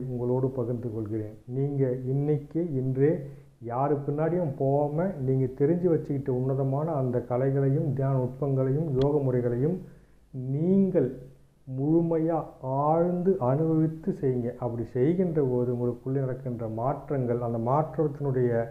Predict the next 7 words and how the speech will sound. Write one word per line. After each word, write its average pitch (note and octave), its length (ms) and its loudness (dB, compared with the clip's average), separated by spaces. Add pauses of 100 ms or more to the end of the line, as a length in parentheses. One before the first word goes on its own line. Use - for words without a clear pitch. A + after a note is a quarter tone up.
(540)
வீரியம் D#3+ 520 2
பத்தலைன்னா C#3+ 460 -2
அப்ப D#3+ 260 2
தேடி E3+ 340 2
போங்க, B2+ 380 2 (200)
பயிற்சி D#3 320 -2
எடுத்துங்க. B2+ 420 -2